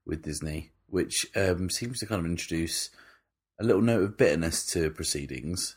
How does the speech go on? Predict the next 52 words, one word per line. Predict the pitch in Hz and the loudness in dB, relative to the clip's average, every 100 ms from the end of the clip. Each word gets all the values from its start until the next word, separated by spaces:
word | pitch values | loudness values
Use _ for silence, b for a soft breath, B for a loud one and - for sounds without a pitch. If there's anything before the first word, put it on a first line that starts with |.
| - | -8
uh, | 87 85 | -4 -2
but | 80 | 0
also | 80 95 - 82 80 82 - b b b | 2 2 0 0 0 -2 -8 b b b
a | 85 | -2
man | 85 80 82 | 2 2 0
who's | 80 82 78 | -2 -4 -4
kind | - 80 | -2 -2
of | 78 - | -2 -2
walking | 82 80 - | -2 -2 -4
on | 80 78 | -4 -4
and, | 71 71 | -4 -6
and | 82 | -4
walking | 85 85 80 78 | -2 -2 -4 -4
away | 80 78 | -2 -2
and | 76 | -2
kind | 78 80 | -4 -6
of | 80 - | -6 -8
letting | 76 78 69 | -6 -6 -4
them | 85 | -6
do | 80 | -2
their | 78 | -2
own | 80 85 | -2 -2
thing. | 95 71 | -2 -4
He | 73 | -6
kind | 78 73 | -8 -8
of | |
said | - 78 - B B B - | -4 -4 -6 B B B -6
something | 87 85 | -2 0
along | 85 80 | 0 0
the | |
lines | 80 80 80 82 | 0 0 0 -2
of | 78 76 - _ 76 | -4 -6 -16 _ -4
when | 82 78 | -4 -2
he | 82 | -6
sold | 78 98 95 85 - _ _ - | -2 2 2 0 -8 _ _ -4
the | 85 80 73 73 | -2 0 -2 -4
rights | 73 82 - - - | -2 -2 -2 -6 -6
to | 82 | -6
Disney, | 95 92 101 95 - B B B | -6 -2 -2 -2 -6 B B B
he | - 85 80 82 80 | -6 -2 -2 -2 -2
had | 76 80 | -4 -6
a | 69 | -4
story | - 98 98 95 | 0 4 4 6
outline | 92 78 92 92 | 4 2 0 0
for | 90 | -2
episodes | 85 - - 85 80 - - | -4 -4 -2 -2 -4 -6 -6
kind | - | -6
of | 78 | -6
seven, | - 82 82 | -4 -2 -2
eight, | 82 | -4
and | 73 | -2
nine, | 82 82 82 85 | -2 0 0 -4